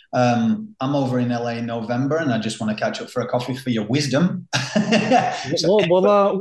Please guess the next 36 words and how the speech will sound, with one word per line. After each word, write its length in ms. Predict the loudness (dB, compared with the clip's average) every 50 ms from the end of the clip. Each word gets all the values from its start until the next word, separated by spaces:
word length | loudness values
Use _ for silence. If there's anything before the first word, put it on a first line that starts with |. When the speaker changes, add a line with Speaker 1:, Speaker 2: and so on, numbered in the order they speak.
| -6 -4
Speaker 2:
look, 320 | -2 0 0 0 0 -2 -2
I 100 | 0 2
would 140 | 2 2 2
love 160 | 2 2 2
to 60 | 0
come 180 | 0 -2 -2 0
back, 240 | 2 2 0 0 -2
Glenn, 260 | -4 -4 -2 -2 -2
because 460 | -2 -2 -2 -2 -2 -2 -2 -4 -6
the 160 | _ -4 -2
beauty 300 | 0 0 0 2 2 2
of, 220 | 2 0 0 -2 -4
of 260 | -4 -2 -2 -2 0
what 180 | 0 -2 -2 -2
we 140 | -2 -2 -2
do, 340 | -2 -2 -2 0 0 -2 -2
and 100 | -2 -2
I 80 | -4 -6
think 360 | -6 -4 -4 -4 -4 -6 -10 _ _
that 100 | -2 0
one 180 | 0 2 0 0
of 60 | 2
the 80 | 0 0
great 180 | 0 0 0
things 180 | 0 -2 -2 -2
about 120 | -2 -2
mental 260 | -2 -2 -2 -2 -2
health 320 | -2 0 -2 -2 -2 -4 -4
is 280 | -4 -4 -4 -6 -12 _ _ _ _ _ _ _ _ _ _ -2
there's 180 | -2 0 0
no 160 | 0 0 0 0
finite 640 | -2 -4 -6 -4 -2 -2 -2 0 0 -2 -2 -4
solution. 760 | -6 -6 -4 -2 0 0 0 0 -2 -2 -2 -2 -2 -4 -6 -8 _ _ _ _ _ -4
There's 180 | -4 -2 0 2
no 120 | 0 0
ceiling. 580 | 0 -2 -2 0 0 0 0 0 0 -2 -4